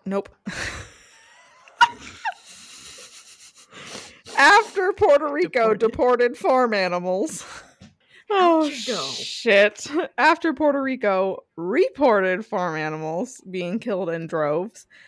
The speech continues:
Speaker 1: other countries in Central and South America started reporting similar animal deaths. So, like, Argentina, Brazil, Chile, Chile,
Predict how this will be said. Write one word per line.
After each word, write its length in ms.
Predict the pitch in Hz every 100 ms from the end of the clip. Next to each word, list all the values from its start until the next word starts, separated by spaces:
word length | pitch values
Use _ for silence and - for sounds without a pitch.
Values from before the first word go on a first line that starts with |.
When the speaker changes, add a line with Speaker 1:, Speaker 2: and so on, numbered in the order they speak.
| _ _ -
Speaker 1:
other 280 | 302 339
countries 600 | 254 220 190 190 180 175 -
in 200 | 180 180
Central 460 | 190 190 185 185
and 200 | 143 175
South 260 | - 151 -
America 640 | 175 160 170 165 180 185 - _ _ _
started 720 | - 220 208 208 202 196 196 - -
reporting 580 | 190 - 196 185 185
similar 800 | 185 - 226 190 160 151 160 185 - _ _ _ _ _ -
animal 260 | 202 175 165
deaths. 460 | 156 95 - - 208
So, 300 | - 202 180
like, 380 | 175 156 165 - _ _ _ _
Argentina, 1000 | 190 226 185 196 - 269 269 262 247 247
Brazil, 800 | 208 208 185 214 214 208 202 196
Chile, 600 | 190 - 220 214 214 202 - _
Chile, 960 | - - 285 285 247 240 247 240 247